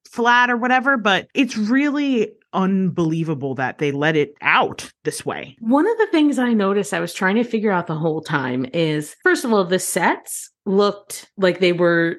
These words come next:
Speaker 2: made of styrofoam and spray painted. Like, the sets looked so unbelievably cheap. I was trying not to Google anything, and, like, halfway through I said, "I have to know what the budget was. I,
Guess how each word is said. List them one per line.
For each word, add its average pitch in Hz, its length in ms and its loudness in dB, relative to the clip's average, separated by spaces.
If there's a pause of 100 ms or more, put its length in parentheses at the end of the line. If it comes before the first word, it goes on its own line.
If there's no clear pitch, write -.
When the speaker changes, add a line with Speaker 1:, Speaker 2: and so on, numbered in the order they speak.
Speaker 2:
made 180 300 4
of 156 80 0
styrofoam 147 640 0
and 135 100 -8
spray 139 300 -2
painted. 127 340 -12
Like, 156 180 -6
the 185 100 -4
sets 220 440 -4
looked 226 220 -6
so 226 720 0
unbelievably 170 920 0
cheap. - 360 -8
I 240 120 0
was 262 160 -2
trying 302 220 2
not 359 160 0
to 269 60 0
Google 180 300 0
anything, 151 460 -4
and, 170 160 -4
like, 180 160 -2
halfway 294 480 -2
through 214 340 2
I 165 140 0
said, 160 540 -8 (300)
"I 196 480 2
have 185 460 -2
to 180 140 -4
know 143 160 -2
what 131 160 -4
the 139 80 -8
budget 120 340 -8
was. 110 220 -10
I, 127 340 -2